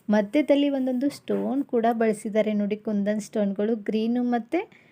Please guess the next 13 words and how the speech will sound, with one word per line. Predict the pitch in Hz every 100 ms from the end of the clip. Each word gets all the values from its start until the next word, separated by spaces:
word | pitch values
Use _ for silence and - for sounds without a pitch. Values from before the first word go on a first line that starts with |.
| _ _
ಆ, | 214 208
ಮೆರೂನ್ | 202 208 214 240
ಕಲರಲ್ಲಿ | - 220 214 202 202
ಬಳಸಿದ್ದಾರೆ. | 214 202 196 - 190 196 247
ಇವೆಲ್ಲವನ್ನೂ | 240 220 214 240 254 269
ಕೂಡ | - 214 247
ಚಿನ್ನಕ್ಕೆ | - 214 208 208 220
ಬಳಸುವಂಥ | 202 202 202 - 220 202
ಸ್ಟೋನ್ | 220 - 208 196
ಕೊಟ್ಟಿದ್ದಾರೆ. | 196 202 185 202 202 202 269 359 _ - _ _
ಹಾಗೆ | 247 240 277 277
ಇದ್ರ | 247 269
ಬೆಲೆ | 226 233 262 285